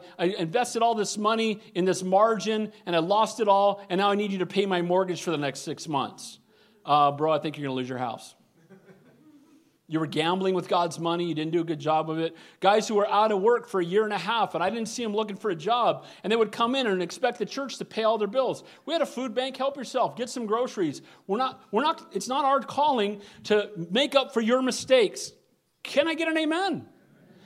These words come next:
Now, again, if you got a guy in the church, we had a guy in the church that, and usually the people that are easiest to give to are the ones that will never ask, and we give it to 'em anyway.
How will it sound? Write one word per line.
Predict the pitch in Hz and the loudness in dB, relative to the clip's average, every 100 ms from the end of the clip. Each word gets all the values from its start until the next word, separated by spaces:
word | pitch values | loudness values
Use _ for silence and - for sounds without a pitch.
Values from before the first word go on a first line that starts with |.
| - | -6
Now, | 294 302 | 2 4
again, | 233 381 175 - - | 4 2 2 -4 -14
if | - | -4
you | 294 | 2
got | 302 | 2
a | |
guy | 240 294 285 | 4 4 4
in | |
the | 233 - - - 196 | -2 -6 -20 -20 -6
church, | 269 339 302 | -4 0 2
we | |
had | 226 | 2
a | |
guy | 214 247 | 2 2
in | |
the | 233 | 0
church | 226 269 247 | -4 -6 -4
that, | 196 202 | -4 -2
and | 226 | -2
usually | 311 254 226 | 0 0 -2
the | 196 | -2
people | - 277 269 | -4 -2 0
that | 208 | 0
are | |
easiest | 208 226 233 254 - | -2 -2 -2 -6 -6
to | |
give | 175 226 226 | -2 -2 0
to | 240 | 0
are | 202 | 2
the | 170 | 2
ones | 214 226 | 0 0
that | 202 | 0
will | 180 | 0
never | 190 202 190 | 0 -2 2
ask, | 175 233 - | 2 0 -2
and | 175 | -6
we | 156 | -2
give | 185 | -2
it | 190 | -2
to | 190 | -4
'em | 190 | -2
anyway. | 180 220 247 285 | -2 -2 -2 -4